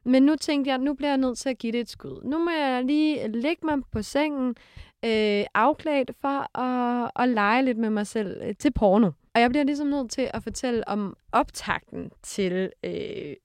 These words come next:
showet, så at sige. Fordi det synes jeg også har meget at sige,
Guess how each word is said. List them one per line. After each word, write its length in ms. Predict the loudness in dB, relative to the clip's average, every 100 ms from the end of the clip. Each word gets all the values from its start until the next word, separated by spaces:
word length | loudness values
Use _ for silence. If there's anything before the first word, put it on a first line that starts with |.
| -12
showet, 500 | -6 0 2 2 0
så 140 | -2
at 140 | -6 -8
sige. 400 | -8 -8 -6 -2
Fordi 240 | 0 0
det 280 | 4 4 4
synes 200 | 0 0
jeg 80 | 0
også 300 | 2 2 0
har 120 | 0
meget 340 | 0 0 0 -2
at 60 |
sige, 420 | -4 -4 -2 -2